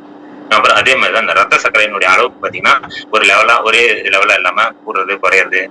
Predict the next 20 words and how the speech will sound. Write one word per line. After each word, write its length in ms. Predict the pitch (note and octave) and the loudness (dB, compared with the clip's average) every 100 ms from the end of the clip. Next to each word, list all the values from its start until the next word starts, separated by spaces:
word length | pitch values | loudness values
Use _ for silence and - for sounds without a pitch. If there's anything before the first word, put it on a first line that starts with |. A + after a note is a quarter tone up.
| - | -8
இந்த 140 | G2+ | -4
மாதிரியான 340 | G2 F#2+ F#2 F2+ | -2 -2 -2 -4
பிரச்சனைகள் 540 | A2 - F2 - - | -6 -6 -10 -12 -2
தான் 180 | B2+ - - - | -2 -2 -8 -6
இதுல 280 | G2 F2+ - F#2+ | -2 0 -2 -2
கண்டிப்பா 320 | F#2+ F#2 F2+ | 0 0 0
வரும். 300 | E2+ E2 - G#2 | 0 -2 -2 0
அதே 160 | B2+ | 2
மாதிரி 200 | C3+ A#2 | 2 0
தான் 180 | G2 F#2 - - | 0 -2 -4 -6
நம்ம 160 | A#2 A#2 A2 G#2 G2+ | 0 4 4 4 2
உதடுகளும் 480 | G#2+ C3+ C3+ B2 A#2+ | 0 0 0 0 -2
கண்களும் 360 | F#2+ G#2 A2 F#2 | -4 -4 -4 -4
பாத்தீங்கன்னா 420 | - G#2+ G#2+ B2 | -4 -2 0 2
வறண்டு 280 | - G#2+ G2+ | 0 0 -4
போயிருக்கும். 380 | F2+ - - - - - | -6 -6 -14 -16 -20 -4
அதை 140 | G#2+ B2+ | 0 2
வச்சு 200 | B2+ B2 | 0 -2
கூட 200 | A#2 C3+ | 2 2
நம்ம 200 | C3+ F#2+ | 2 2